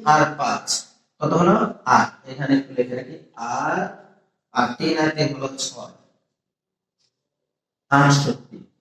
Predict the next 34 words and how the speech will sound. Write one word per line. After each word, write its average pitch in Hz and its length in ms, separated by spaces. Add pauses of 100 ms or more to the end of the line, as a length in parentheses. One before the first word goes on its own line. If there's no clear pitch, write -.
(180)
এখন 156 160 (260)
আটষট্টি 214 460 (100)
শের 220 160 (100)
তো 170 140
হবে - 240
না, - 80 (540)
যেহেতু 151 340
তার 151 180
আগে 156 120 (100)
মন 185 160 (120)
বসে - 240 (100)
আছে - 220 (160)
তাই 127 220 (480)
আটষট্টি 165 580 (160)
শের 196 340 (160)
হইতে - 260
পারবে - 320
না। 98 60 (500)
কি 156 40 (100)
করতে 170 280
হবে? 190 200 (680)
এখন 139 140 (120)
এখান 156 260
থেকে 147 220
আমরা 139 260 (180)
যদি - 180 (160)
চল্লিশ 175 420 (120)
শেরকে 123 380 (140)
সরায় 151 400
ফেলি 107 300 (520)
তাহলে - 240
কত - 160
হবে? - 160 (280)
আট - 200